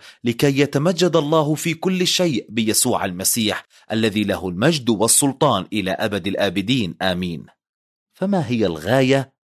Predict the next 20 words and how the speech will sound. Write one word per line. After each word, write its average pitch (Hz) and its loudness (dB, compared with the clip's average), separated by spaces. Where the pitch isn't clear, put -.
من 120 2
كل 101 2
شيء 107 0
نقوم 110 2
به؟ 117 0
ما 82 -6
هي 95 -2
الغاية 85 0
من 98 -4
قداستنا؟ 101 -2
وما 123 2
هي 196 4
الغاية 165 0
من 180 2
محبتنا؟ 143 0
وما 208 4
هي 180 4
الغاية 113 2
من 98 -4
خدمتنا؟ 113 -4